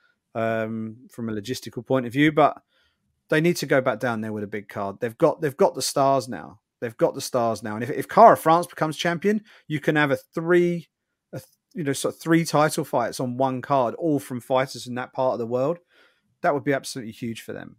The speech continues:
And, uh, yeah, they are, they are massive, massive fighters in that part of the world. They need a little bit more respect and, and acknowledgement on this side of the, on this side of things. But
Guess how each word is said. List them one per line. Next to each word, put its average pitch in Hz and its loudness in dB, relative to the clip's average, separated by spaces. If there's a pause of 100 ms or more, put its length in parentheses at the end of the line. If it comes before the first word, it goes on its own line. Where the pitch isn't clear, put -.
And, 110 -8
uh, 110 -2 (400)
yeah, 127 4 (100)
they 156 2
are, 135 4
they 143 0
are 131 2
massive, 131 -8 (580)
massive 131 -6
fighters 113 -8
in 113 -8
that 113 -10
part 117 -2
of 110 -4
the 113 -6
world. 120 -4 (260)
They 117 -6
need 120 -4
a 123 -4
little 117 -4
bit 110 -10
more 113 -8
respect - -8
and, 117 -10
and 113 -8
acknowledgement 117 -6
on 104 -8
this 113 -10
side 104 -4
of 104 -8
the, 104 -12 (480)
on 113 -2
this 113 -4
side 110 -2
of 101 -10
things. 110 -10
But - 0